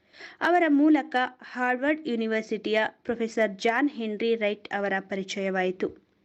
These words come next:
ನಂತರ ಅವರೇ ಸರ್ವಧರ್ಮ ಸಮ್ಮೇಳನದಲ್ಲಿ ಭಾಗವಹಿಸಲು ಅಧ್ಯಕ್ಷರಿಗೆ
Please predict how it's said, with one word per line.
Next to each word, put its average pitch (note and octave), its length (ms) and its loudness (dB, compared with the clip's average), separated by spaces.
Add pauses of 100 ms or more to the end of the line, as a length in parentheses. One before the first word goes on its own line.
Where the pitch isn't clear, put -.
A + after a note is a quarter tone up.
(280)
ನಂತರ D#4 380 4 (240)
ಅವರೇ A3 300 2 (400)
ಸರ್ವಧರ್ಮ D4+ 720 2
ಸಮ್ಮೇಳನದಲ್ಲಿ A#3 840 0
ಭಾಗವಹಿಸಲು G3+ 840 0 (260)
ಅಧ್ಯಕ್ಷರಿಗೆ G#3+ 800 0